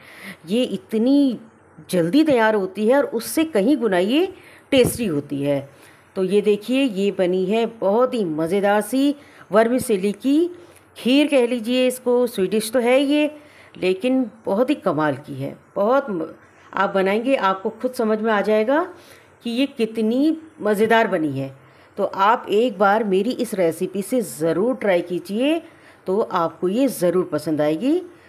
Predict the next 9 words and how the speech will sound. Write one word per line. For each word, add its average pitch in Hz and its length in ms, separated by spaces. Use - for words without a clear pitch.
तो 247 420
आइए 170 200
फ्रेंड, 240 340
देखते 175 300
हैं 185 80
इसको 294 340
कैसे 190 300
बनाते 135 360
हैं। 135 180